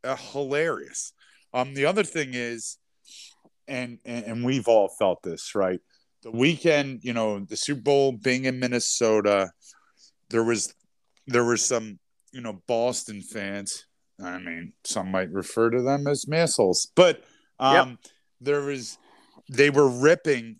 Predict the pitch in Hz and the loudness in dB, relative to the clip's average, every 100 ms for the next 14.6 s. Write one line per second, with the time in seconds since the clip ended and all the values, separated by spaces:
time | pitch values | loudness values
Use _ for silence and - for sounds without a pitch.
0 | _ - 113 - 143 139 139 135 117 - | _ -14 -14 -4 -2 0 -2 -2 -8 -8
1 | 135 131 135 113 95 95 - - 117 107 | -8 -6 -6 -6 -6 -6 -10 -12 -8 -8
2 | 107 104 98 _ 113 113 107 - - 143 | -8 -12 -20 _ -10 -8 -8 -8 -2 0
3 | 160 107 85 87 80 - 95 90 87 - | 0 -4 -10 -12 -14 -8 -8 -8 -10 -20
4 | _ - - 110 127 127 156 - 131 110 | _ -12 -8 -4 2 4 4 0 -6 -6
5 | 98 90 110 101 104 104 101 107 92 98 | -8 -10 -10 -10 -10 -12 -8 -8 -8 -8
6 | - 147 147 127 131 120 117 - 160 147 | -6 -6 -6 -4 -2 -2 -4 -4 -4 -2
7 | 131 101 95 - - 92 87 90 _ - | -4 -2 -4 -4 -4 -2 -4 -8 _ -10
8 | _ _ _ _ _ - 135 127 127 127 | _ _ _ _ _ -4 -2 -2 -2 2
9 | 165 214 170 165 - 151 175 170 - 165 | 2 2 -4 -6 -4 -2 -2 -4 -8 -6
10 | 185 185 - _ _ - 185 - - 127 | -4 -6 -12 _ _ -4 -4 -2 -2 0
11 | 151 151 147 147 - 139 127 123 117 _ | 2 0 0 -4 -8 -4 -2 -2 -6 _
12 | _ - 107 - 107 98 92 85 - 85 | _ -10 -10 -8 -8 -6 -8 -12 -8 -6
13 | 73 - - - 127 123 127 120 127 110 | -6 -12 -4 4 6 6 4 4 2 2
14 | 101 98 95 85 76 78 | 2 0 -2 -6 -14 -14